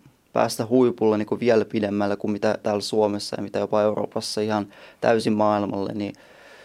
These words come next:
siinä on niinku mun tavoite jo päästä niinku sinne niinku ihan maailman parhaimpia pelaajia ja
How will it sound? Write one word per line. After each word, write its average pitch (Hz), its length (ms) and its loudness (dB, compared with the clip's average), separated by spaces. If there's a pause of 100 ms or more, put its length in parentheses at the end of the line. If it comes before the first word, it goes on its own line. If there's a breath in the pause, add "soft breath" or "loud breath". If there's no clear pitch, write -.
(220 loud breath)
siinä 117 260 0
on 123 60 0
niinku 131 180 0
mun 131 200 2
tavoite 120 420 2
jo 110 180 2
päästä 107 480 -2
niinku 107 320 -2 (680 loud breath)
sinne 107 300 -4
niinku 107 240 -6
ihan 110 240 -6 (420)
maailman 110 260 2
parhaimpia 110 460 0
pelaajia 104 720 2
ja 123 80 -10